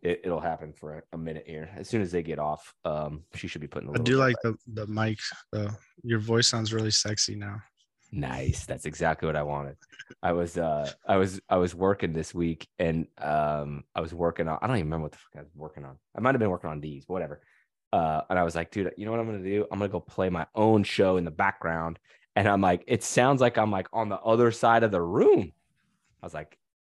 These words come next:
Speaker 1: "This is brutal, dude." So, yeah,
Speaker 2: Yeah,
Speaker 1: that's
Speaker 2: huge
Speaker 1: why.
Speaker 2: improvement. Sounds really good.
Speaker 1: Yeah, that's good. That's good. Yeah, and then, you know, when I bought this mic, so, so Justin was the one that suggested I buy this mic.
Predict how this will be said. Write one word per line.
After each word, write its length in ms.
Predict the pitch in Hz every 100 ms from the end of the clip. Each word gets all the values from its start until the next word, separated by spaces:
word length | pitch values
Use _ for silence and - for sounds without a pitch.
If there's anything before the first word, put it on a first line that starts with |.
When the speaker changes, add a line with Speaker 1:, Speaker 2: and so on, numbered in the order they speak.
| -
Speaker 1:
"This 180 | 330 -
is 160 | 95
brutal, 500 | 92 117 220 392 113
dude." 360 | 90 95 82 78 _ _ _
So, 480 | - 80 78 78 -
yeah, 280 | 98 85 76
Speaker 2:
Yeah, 100 | 101
Speaker 1:
that's 240 | 80 -
Speaker 2:
huge 300 | - 135 135
Speaker 1:
why. 0 |
Speaker 2:
improvement. 640 | 120 110 113 110 107 104 -
Sounds 440 | - 113 107 - 135
really 280 | 120 107 104
good. 240 | 107 104 - - _ _
Speaker 1:
Yeah, 220 | 98 98 85
that's 200 | 87 -
good. 240 | 90 71
That's 160 | 80 78
good. 220 | 76 73 _ _ _ _ _ _
Yeah, 160 | 127 113
and 140 | 120 135
then, 140 | 117
you 80 | 156
know, 180 | 110 95 - - _
when 140 | 117
I 80 | 113
bought 260 | 120 139
this 220 | - 104 104
mic, 220 | 110 101
so, 200 | 101 90
so 180 | - 95
Justin 400 | 85 104 123 123
was 120 | 95 90
the 40 |
one 120 | 90
that 120 | 87 -
suggested 420 | - 90 90 85
I 40 |
buy 200 | 82 85
this 160 | 80 -
mic. 280 | 87 80